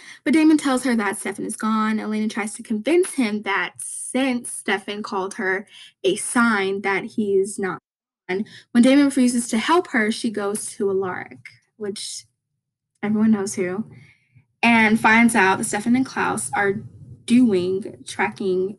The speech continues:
or, like, trying to track werewolves, okay? Um, I don't wanna talk about this line, but I really do. I don't like Carol Lockwood or Tyler Lockwood.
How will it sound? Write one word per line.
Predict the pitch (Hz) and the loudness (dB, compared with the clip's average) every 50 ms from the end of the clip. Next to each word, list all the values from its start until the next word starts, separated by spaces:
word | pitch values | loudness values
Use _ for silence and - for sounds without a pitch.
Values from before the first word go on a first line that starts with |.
| _ - | _ -4
or, | 214 220 214 | -2 0 2
like, | 208 196 196 | 2 0 0
trying | - - 226 208 208 214 | 0 0 0 0 0 -2
to | 208 - | -4 -6
track | - 220 185 185 190 - - _ - | -4 -2 -2 -2 -4 -6 -10 _ -2
werewolves, | 226 190 - - - - - - - | -2 -2 -2 -4 -6 -10 -12 -12 -10
okay? | - 220 262 262 269 285 - _ _ _ _ _ - - - - - - _ _ _ _ _ _ _ _ _ _ _ - | -6 -4 -2 -2 -2 -4 -6 _ _ _ _ _ -20 -20 -20 -20 -20 -20 _ _ _ _ _ _ _ _ _ _ _ 2
Um, | 285 294 311 311 311 302 302 302 320 294 - - - - - - - - | 4 6 6 6 6 6 6 6 6 4 2 0 -4 -6 -6 -6 -2 0
I | 269 | 2
don't | 277 320 359 | 4 4 4
wanna | 403 415 415 392 370 | 4 4 2 0 0
talk | - - 254 - - | 0 0 0 0 0
about | 294 277 277 277 | 0 -2 -2 -2
this | 294 294 285 302 | -2 -2 -2 0
line, | 294 285 285 277 285 277 277 262 | 0 0 0 0 0 0 0 0
but | 233 214 | 0 -2
I | 214 | -2
really | 220 226 226 233 240 226 | -2 -2 -2 -2 -2 -2
do. | 202 208 214 220 240 240 247 240 _ _ _ _ _ _ _ _ _ _ _ _ - | -2 -2 -2 -2 -2 -4 -4 -6 _ _ _ _ _ _ _ _ _ _ _ _ 0
I | 262 294 | 2 4
don't | 381 440 427 | 4 4 4
like | 349 285 - | 2 2 0
Carol | - 285 254 240 240 | 0 0 2 2 2
Lockwood | 233 214 220 220 247 240 233 226 226 - | 2 0 -2 -2 -2 -2 -2 -2 -2 -4
or | 214 214 214 | -4 -6 -6
Tyler | - - 202 202 214 214 208 | -4 -6 -6 -4 -4 -6 -6
Lockwood. | 214 208 202 202 - - 226 208 208 202 208 214 | -6 -8 -8 -8 -8 -6 -6 -6 -4 -6 -8 -10